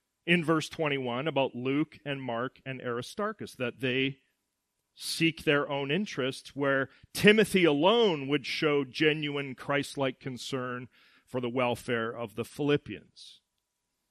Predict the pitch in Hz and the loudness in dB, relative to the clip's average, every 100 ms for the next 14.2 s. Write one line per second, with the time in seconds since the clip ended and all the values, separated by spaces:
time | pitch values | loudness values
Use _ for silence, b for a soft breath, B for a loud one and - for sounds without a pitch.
0 | _ _ _ _ _ _ _ _ _ _ | _ _ _ _ _ _ _ _ _ _
1 | _ - 120 160 247 262 240 220 190 170 | _ -8 2 4 4 0 -2 -2 0 0
2 | 170 - - - 254 262 254 - 214 220 | 0 -2 -14 -6 -2 0 0 0 0 2
3 | 214 202 185 196 165 170 160 151 - 135 | 0 -2 -2 -2 -2 -4 -4 -6 -6 -8
4 | 135 135 95 - - - _ _ 120 117 | -4 -2 -2 -6 -18 -20 _ _ -6 -2
5 | 127 120 - 123 - 127 123 123 113 110 | 0 0 -4 -10 -4 -2 0 -2 -4 -8
6 | 104 101 b b b 120 110 117 113 104 | -8 -14 b b b -8 -4 -4 -4 -4
7 | 117 101 101 98 - 107 107 110 104 - | -6 -6 -8 -12 -14 -12 -8 -8 -8 -12
8 | 82 - - - 247 320 311 170 113 107 | -18 -18 -12 0 2 4 4 4 2 -6
9 | 82 73 123 _ _ _ - 123 120 147 | -10 -12 -16 _ _ _ -14 -12 -6 -4
10 | 208 254 175 175 208 - - 127 107 92 | -4 -4 -6 -6 -8 -8 -10 -8 -8 -8
11 | 80 85 - 87 - 104 - 214 294 214 | -14 -16 -14 -14 -14 -12 -2 2 2 2
12 | 123 104 202 135 160 247 214 190 185 156 | 0 -2 -4 -2 -2 -2 -2 -2 -4 -4
13 | 143 165 180 - 143 117 147 180 - 107 | -4 -4 -6 -8 -10 -2 -2 -2 -6 -16
14 | 80 107 | -14 -14